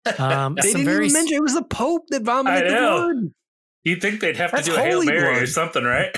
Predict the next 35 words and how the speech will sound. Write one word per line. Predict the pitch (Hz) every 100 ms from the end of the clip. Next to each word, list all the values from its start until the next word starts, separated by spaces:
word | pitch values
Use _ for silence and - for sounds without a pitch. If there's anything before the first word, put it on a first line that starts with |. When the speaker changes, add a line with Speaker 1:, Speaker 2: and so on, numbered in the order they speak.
| -
Speaker 3:
<laughs> | 220
Speaker 1:
I | 143
mean, | 156
Speaker 2:
Yeah. | 151
Speaker 1:
man, | 147 147 143
then | 143 151
there's | 175 156
just, | 151
like, | 143
a | 123
whole | 135
paragraph | 135 135 127 135
of | 127
every | 135 131 127
violent | 123 123 120
thing | 123
that | 123
happens. | 117 120 123 120 117
And | 117
then | 120 117 113 - - -
some | - 160 151
crude | 202 196
sexual | 202 190 202 160
references | 151 151 165 165 156
and | 180 143 131
strong | - 151 151
sexual | 156 139 147
languages | 131 135 139 127 135 127
by | 127
the | 120
evil | 160 143 139
demon | 120 131 135 135
in | 127
the | 120
movie | 127 120 113